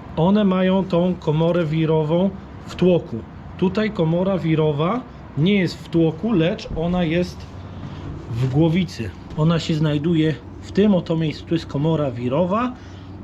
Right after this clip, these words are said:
i tutaj właśnie dochodzi do wtrysku paliwa, gdzie to jest wstępnie mieszane, e,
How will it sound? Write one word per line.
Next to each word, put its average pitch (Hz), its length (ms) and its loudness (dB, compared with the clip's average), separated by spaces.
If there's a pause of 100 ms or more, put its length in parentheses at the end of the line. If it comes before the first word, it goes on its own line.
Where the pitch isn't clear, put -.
(120)
i 165 400 2 (320)
tutaj 190 320 2
właśnie 165 360 -2
dochodzi 156 560 0
do 151 120 -2
wtrysku 160 460 -4
paliwa, 160 460 0
gdzie 127 180 -4
to 165 180 0
jest 160 120 0
wstępnie 185 480 0
mieszane, 165 680 0 (640)
e, 180 520 2